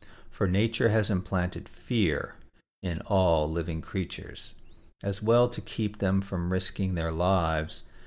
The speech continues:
as to guard against injuries and violence. And yet this nature or passion keeps not its bounds, but with just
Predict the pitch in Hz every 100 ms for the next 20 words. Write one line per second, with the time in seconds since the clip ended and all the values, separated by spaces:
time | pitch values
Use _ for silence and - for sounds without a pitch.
0 | - - 110 - 120 101 123 123 127 107
1 | 117 107 - - 117 110 110 107 104 98
2 | - 92 92 90 95 76 65 - - -
3 | - _ _ - - - 110 113 147 151
4 | - 131 - 110 107 110 120 - 78 69
5 | - - 95 - - 113 113 - 73 -
6 | - 101 - 101 104 117 - 101 95 -
7 | 98 101 95 82 69 65 - - _ _
8 | - - 104 92 95 - 123 120 -